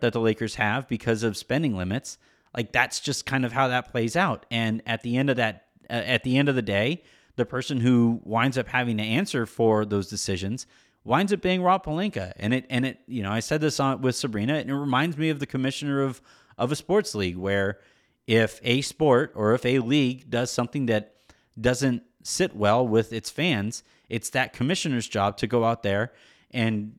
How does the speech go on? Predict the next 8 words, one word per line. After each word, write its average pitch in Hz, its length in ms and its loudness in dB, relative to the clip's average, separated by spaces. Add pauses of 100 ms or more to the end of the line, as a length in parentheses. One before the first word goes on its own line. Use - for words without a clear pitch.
(440)
answer 135 320 2
questions 123 480 0
about 110 260 2
why 113 220 4
that 120 180 0
decision 120 400 -2
was 104 140 -2
made. 123 360 -4